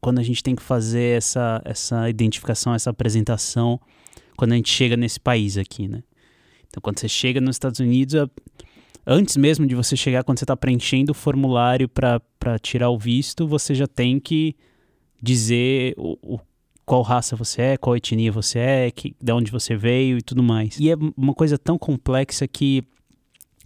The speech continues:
eu acho que eu nunca preenchi esse formulário duas vezes do mesmo jeito. Eu acho que cada vez que eu vou preencher um formulário de identificação desses,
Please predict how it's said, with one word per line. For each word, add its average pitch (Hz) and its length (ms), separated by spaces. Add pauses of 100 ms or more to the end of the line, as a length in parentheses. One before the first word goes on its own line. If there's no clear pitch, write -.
eu 139 140
acho 139 140
que - 60
eu 147 40
nunca 151 260
preenchi 127 640
esse 120 220
formulário 120 640
duas 123 340
vezes 123 260
do 123 100
mesmo 127 320
jeito. 110 460
Eu 113 60
acho 113 100
que - 80
cada 127 240
vez 131 160
que - 80
eu 139 40
vou 139 100
preencher 127 340
um 120 80
formulário 123 420
de 113 80
identificação 113 680
desses, 117 680